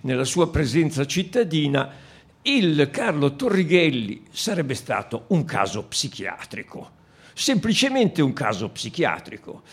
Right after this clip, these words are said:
cioè, eh, l'interesse che le persone avrebbero v-, avuto e maturato nei suoi confronti sarebbero state quelle tipiche di chiunque venne, viene escluso, viene emarginato da quello che è la vita sociale,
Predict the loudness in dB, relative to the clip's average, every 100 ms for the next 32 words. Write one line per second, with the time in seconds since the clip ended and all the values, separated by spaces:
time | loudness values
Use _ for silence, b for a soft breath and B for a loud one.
0 | B 4 4 4 -2 4 6 6 0 -4
1 | -2 0 -2 2 4 6 4 2 -2 -2
2 | 0 2 2 2 0 0 0 0 -4 -6
3 | -2 -2 2 2 2 0 -4 -2 -2 2
4 | 4 4 2 0 4 4 4 0 -2 -2
5 | -2 -2 0 0 2 2 2 -2 -6 -8
6 | B -4 2 2 4 2 0 0 0 2
7 | 2 2 0 2 2 2 0 2 0 0
8 | -6 -4 2 4 4 2 4 4 4 2
9 | 2 2 2 -2 -2 2 2 2 2 0
10 | 0 2 4 4 4 4 4 4 0 0
11 | 0 2 2 2 0 -2 2 4 4 2
12 | 0 0 -2 0 0 0 -2 -2 -4 -4
13 | -2 -2 0 2 4 2 0